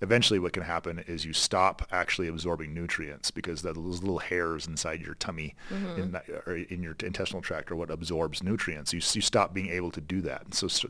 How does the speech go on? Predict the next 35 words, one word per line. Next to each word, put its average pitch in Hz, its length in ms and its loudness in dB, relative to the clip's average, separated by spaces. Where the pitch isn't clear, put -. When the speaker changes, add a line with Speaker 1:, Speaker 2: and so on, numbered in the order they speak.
Speaker 1:
your 87 200 -2
vitamin 85 360 2
deficiencies 82 560 -2
start 80 260 -2
acting 80 300 -8
up, 78 180 -6
or 87 140 2
that 82 200 -2
is 82 100 -2
to 85 60 -4
say, 85 140 2
you 78 120 -4
start 82 260 2
to 85 80 -2
have 78 300 -2
vitamin 78 340 -4
deficiencies. 76 600 -6
All, 123 260 12
it's 120 240 4
like 113 120 4
a 101 80 4
domino 104 560 6
effect 85 380 0
of, 85 280 -6
of 85 140 -4
terrible 104 360 6
things 92 260 -2
that 90 80 -2
happen 95 320 4
to 90 100 -4
you 82 140 -2
just 85 360 2
because 80 520 -2
of 80 460 -6
the 76 380 -6